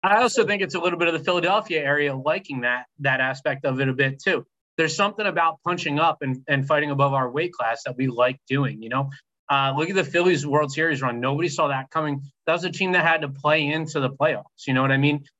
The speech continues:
Their playoffs had to start three weeks before it actually did,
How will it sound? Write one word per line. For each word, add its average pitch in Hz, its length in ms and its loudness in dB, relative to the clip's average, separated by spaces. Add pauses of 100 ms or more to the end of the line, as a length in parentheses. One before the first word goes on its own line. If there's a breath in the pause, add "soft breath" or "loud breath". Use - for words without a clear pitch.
(160)
Their 175 160 2
playoffs 180 340 2
had 170 140 2
to 143 60 -6
start 160 340 -2
three 156 240 0
weeks 160 240 -2
before 156 400 2
it 143 80 4
actually 147 320 0
did, 156 320 -2